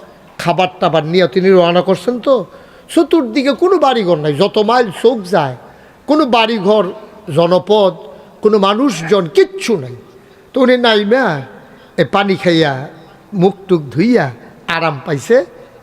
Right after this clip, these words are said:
একটু লেল্লিরা বাতাস আছে, গাছের ছায়া, উনি ঘুমাই গেছে। ওঁটটা আর বাঁধতে মনে নাই। ঘুম থেকে উঠে দেখে ওঁটটা নাই। এখন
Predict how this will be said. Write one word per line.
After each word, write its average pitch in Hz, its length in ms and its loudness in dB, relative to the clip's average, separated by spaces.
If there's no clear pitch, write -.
একটু 175 140 0
লেল্লিরা 175 500 2
বাতাস 156 400 -2
আছে, 160 180 -4
গাছের 151 340 -2
ছায়া, 175 420 -4
উনি 185 120 4
ঘুমাই 160 340 -2
গেছে। - 400 -16
ওঁটটা 190 500 0
আর 175 120 -2
বাঁধতে 156 420 -2
মনে 151 260 -2
নাই। 185 220 -4
ঘুম 240 220 0
থেকে 294 240 0
উঠে 254 320 0
দেখে 170 400 -2
ওঁটটা 156 440 -4
নাই। 123 120 -14
এখন 170 540 -2